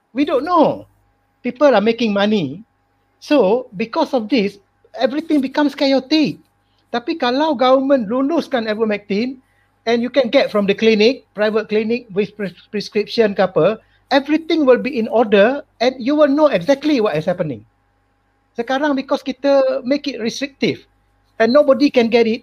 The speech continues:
everybody feel, "I want it." Kalau you tanya orang sekarang ni, semua orang nak simpan ivermectin. Because they see, they think it's very good. But the government don't allow and they start getting from everywhere. And the most important kan, dosage. They don't know how to take.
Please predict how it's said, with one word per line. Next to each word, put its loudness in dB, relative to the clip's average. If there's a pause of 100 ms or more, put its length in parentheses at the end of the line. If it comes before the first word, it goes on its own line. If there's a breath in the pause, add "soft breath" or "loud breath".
everybody -2
feel, -2
"I 2
want 0
it." -2 (680)
Kalau 0
you -2
tanya 2
orang 2
sekarang 0
ni, -4
semua 2
orang 0
nak -6
simpan -2
ivermectin. -6 (720)
Because -2
they -2
see, -4
they -2
think -6
it's -10
very -2
good. -2 (880)
But -2
the -2
government 2
don't 2
allow 2
and -4
they 4
start -2
getting 0
from -2
everywhere. 0 (240 soft breath)
And -2
the 0
most 0
important 0
kan, -2
dosage. -2 (480)
They 2
don't 2
know 2
how 0
to -10
take. -2